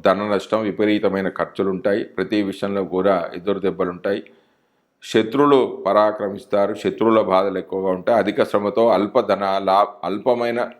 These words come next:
లాభాన్ని పొందుతారు, సరి అయిన ఆలోచన, అవగాహన అనేది ఉండదు, చెడు ఆలోచనలు, చెడు ప్రవర్తనలు లోనవుతారు, ప్రతి చిన్న పనికి చాలా,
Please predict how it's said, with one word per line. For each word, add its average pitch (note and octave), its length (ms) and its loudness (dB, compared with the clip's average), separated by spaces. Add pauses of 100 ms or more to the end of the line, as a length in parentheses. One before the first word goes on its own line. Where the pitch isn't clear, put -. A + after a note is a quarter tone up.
(100)
లాభాన్ని F#2+ 680 0 (460)
పొందుతారు, G#2 600 0
సరి G#2 240 2
అయిన G#2+ 380 0
ఆలోచన, F#2+ 500 0 (180)
అవగాహన F#2+ 560 2
అనేది F#2 300 -6
ఉండదు, F2+ 380 -2 (640)
చెడు D3 260 4
ఆలోచనలు, A#2 680 0
చెడు A2+ 260 -4
ప్రవర్తనలు G#2 640 -2
లోనవుతారు, F#2+ 600 0
ప్రతి A#2 560 0
చిన్న B2 200 2
పనికి G2+ 480 -2 (120)
చాలా, A2+ 440 2